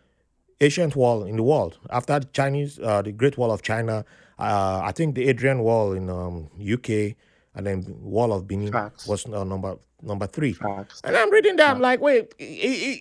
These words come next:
Speaker 1: i-, you, you, you could become confused. Like, I li-, I saw this, but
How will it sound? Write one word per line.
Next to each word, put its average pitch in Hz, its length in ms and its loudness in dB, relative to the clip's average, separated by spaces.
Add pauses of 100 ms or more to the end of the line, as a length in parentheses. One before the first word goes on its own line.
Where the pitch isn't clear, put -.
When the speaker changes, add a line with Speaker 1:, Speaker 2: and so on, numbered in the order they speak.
(100)
Speaker 1:
i-, 311 160 -6
you, 262 100 0
you, 262 240 0
you 233 180 2
could 226 220 -2
become 254 260 2
confused. 233 540 0
Like, 180 200 2 (320)
I 185 180 4
li-, 240 220 0
I 175 140 2
saw 247 280 2
this, 202 280 0
but 165 440 -2